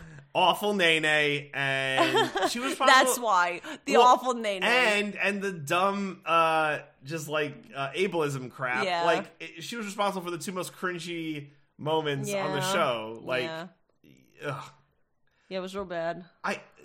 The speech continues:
Speaker 1: they've been, like, doing really bad with the villains. They, they gotta get villains who just, like, know how to just, like,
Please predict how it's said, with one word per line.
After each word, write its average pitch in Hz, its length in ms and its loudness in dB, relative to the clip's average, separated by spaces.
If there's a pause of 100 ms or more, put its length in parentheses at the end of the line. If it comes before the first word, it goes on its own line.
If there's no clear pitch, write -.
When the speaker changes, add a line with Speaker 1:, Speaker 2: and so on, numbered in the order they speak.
(120)
Speaker 1:
they've 220 140 -10
been, 339 120 -4
like, 330 160 -4
doing 180 200 -4
really 135 200 -4
bad 113 240 -8
with 110 80 -16
the 117 80 -12
villains. 107 640 -14 (340)
They, 196 160 -4
they 202 160 -2
gotta 277 280 2
get 226 180 0
villains 165 420 -2
who 156 80 -8
just, 143 220 -8
like, 147 200 -2
know 139 360 -2
how 139 180 -2
to 123 160 -6
just, 123 240 -14
like, 117 400 -8